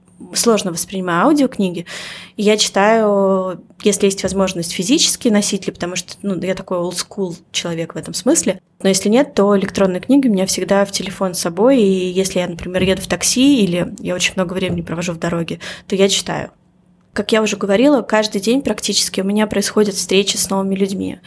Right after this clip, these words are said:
Это тоже часть саморазвития, когда ты слушаешь, когда ты внимаешь этому и так далее.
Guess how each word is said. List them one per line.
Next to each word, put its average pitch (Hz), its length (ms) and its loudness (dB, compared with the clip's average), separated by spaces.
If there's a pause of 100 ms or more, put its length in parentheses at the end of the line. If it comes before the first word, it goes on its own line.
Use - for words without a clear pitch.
(260)
Это - 240 0
тоже 233 300 2
часть 185 320 0
саморазвития, 185 640 -4
когда 190 300 0
ты 190 100 -10
слушаешь, 220 560 -2
когда 175 320 -8
ты 175 320 -10 (220)
внимаешь 202 640 2
этому 185 320 -6
и - 20 -10
так 190 180 -4
далее. 165 280 -6